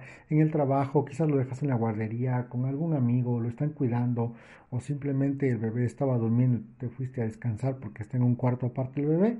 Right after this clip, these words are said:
Si tu bebé empieza a tener algún problema con su ritmo cardíaco, con su nivel de oxigenación, en automático te va a mandar una alarma a tu celular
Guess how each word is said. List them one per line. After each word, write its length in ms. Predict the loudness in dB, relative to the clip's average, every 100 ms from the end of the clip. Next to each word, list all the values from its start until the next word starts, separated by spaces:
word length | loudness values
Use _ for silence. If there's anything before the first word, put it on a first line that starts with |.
| -8 -20 -20 -20 _
Si 320 | _ -10 -6 -6
tu 160 | -2
bebé 280 | 0 2 2
empieza 280 | 0 -2 -4
a 60 |
tener 180 | 0 2
algún 260 | 2 0 -2
problema 580 | 0 2 4 2 -2 -6
con 180 | -4 -2
su 120 | -2
ritmo 280 | -2 -2 0
cardíaco, 520 | -2 0 0 -2 -4
con 140 | -4
su 100 | 0
nivel 340 | 2 4 2 2
de 80 | 0
oxigenación, 1000 | -2 -6 -6 -2 0 0 2 2 2 -2
en 160 | 0 2
automático 840 | 2 2 2 2 -2 0 2 2 -6 -10 -2
te 80 |
va 60 | 0
a 40 |
mandar 300 | 2 0 0
una 220 | 0 0 0
alarma 300 | 0 0 -2
a 60 |
tu 80 | -6
celular 480 | -4 0 2 0